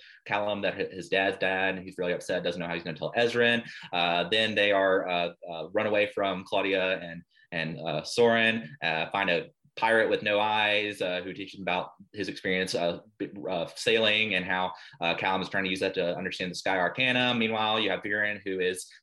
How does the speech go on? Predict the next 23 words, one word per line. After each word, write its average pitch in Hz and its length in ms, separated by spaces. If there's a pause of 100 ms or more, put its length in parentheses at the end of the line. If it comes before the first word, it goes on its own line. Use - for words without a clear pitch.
found, 98 320
uh, 90 280 (120)
playing 110 200
with 104 100
this - 160
mirror, 113 400
but 107 80
isn't 98 260
real 95 140
sure - 160
about 110 240
it. 113 160
So 104 100
he 101 60
decides 104 340
to - 120
go 98 220 (220)
and 92 80
have 98 120
a 98 40
council 117 340
with 110 100
the - 60